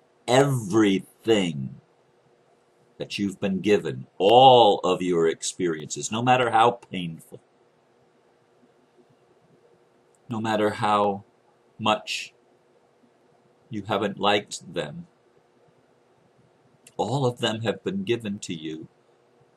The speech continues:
for a purpose, to awaken you and me and all of us to love, which is the essential nature,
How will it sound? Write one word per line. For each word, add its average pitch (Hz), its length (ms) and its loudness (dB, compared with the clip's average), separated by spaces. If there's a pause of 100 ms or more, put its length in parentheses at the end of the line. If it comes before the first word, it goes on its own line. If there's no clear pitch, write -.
(800)
for 95 200 -2
a 92 80 -2
purpose, - 840 -10 (760)
to 90 220 -4
awaken 101 760 -2 (760)
you 95 520 -2 (480)
and 101 220 -8
me 90 360 -6 (440)
and 90 200 -10
all 98 320 2
of 82 140 -4
us 78 380 -8
to 90 340 -12 (260)
love, 113 440 -6 (840)
which 110 300 -2
is 117 240 0
the 170 240 -8
essential 117 680 -6
nature, 113 680 -8